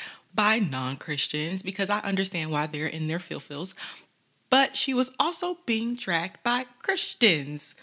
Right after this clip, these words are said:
Like, the sense isn't making sense. And regardless, I'm actually encouraged in knowing that her persecution,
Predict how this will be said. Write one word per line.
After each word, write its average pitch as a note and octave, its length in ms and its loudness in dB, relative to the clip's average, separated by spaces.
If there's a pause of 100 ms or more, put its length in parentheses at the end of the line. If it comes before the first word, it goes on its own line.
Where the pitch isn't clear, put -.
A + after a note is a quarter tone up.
(300)
Like, C4 380 6 (1900)
the C#4+ 80 2
sense G#4+ 300 4
isn't B3+ 240 6
making G3 280 4
sense. - 680 2 (1800)
And A3+ 440 8 (1000)
regardless, F#3 880 4 (380)
I'm G3+ 480 4 (520)
actually C4 540 2
encouraged F#3+ 1000 0 (640)
in G#3 220 6
knowing F3+ 600 2
that E3 300 0
her E3+ 460 2
persecution, F3 1200 0